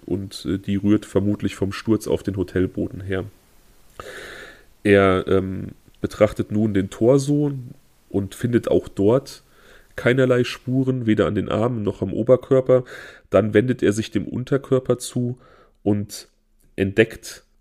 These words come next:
einen Bluterguss, eine Hämatombildung, die aus dem Intimbereich bis zur Leiste zieht, also bis zur Hüfte fast schon. Und eine weitere Untersuchung fördert einen circa ein Zentimeter langen Riss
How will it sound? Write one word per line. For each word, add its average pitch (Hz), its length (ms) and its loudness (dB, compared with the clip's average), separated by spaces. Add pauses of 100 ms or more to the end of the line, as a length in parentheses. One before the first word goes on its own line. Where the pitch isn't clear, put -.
(120)
einen 98 560 2 (180)
Bluterguss, 127 680 0
eine 98 240 2
Hämatombildung, 127 1200 0
die 104 260 -2
aus 117 200 2
dem 113 140 -2
Intimbereich 120 1080 -2
bis - 220 -6
zur - 180 0
Leiste 98 640 0
zieht, - 300 -6
also 95 160 -2
bis - 280 -10
zur 95 260 0
Hüfte - 320 0
fast - 320 -4
schon. 127 300 -4 (1200)
Und - 460 -4
eine 101 220 2
weitere 113 340 2
Untersuchung 113 800 0 (580)
fördert 117 600 4
einen 98 400 -4 (180)
circa - 360 -2
ein 113 240 0
Zentimeter 107 640 -2
langen 101 420 -2
Riss 110 520 -2